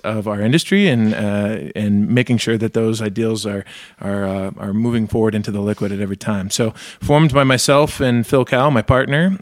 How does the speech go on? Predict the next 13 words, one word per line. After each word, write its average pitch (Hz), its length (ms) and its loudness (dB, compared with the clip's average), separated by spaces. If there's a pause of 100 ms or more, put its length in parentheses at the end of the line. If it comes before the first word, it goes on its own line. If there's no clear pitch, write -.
um, 110 540 0
like 107 160 -4
I 117 40 0
said, 127 180 0
in 113 80 -2
twenty 120 240 0
thirteen, 120 480 -2
and, 107 180 -2 (400)
um, 101 520 -8 (100)
we're 104 140 -6
still 104 220 -4
going 117 220 0
strong. 131 300 -2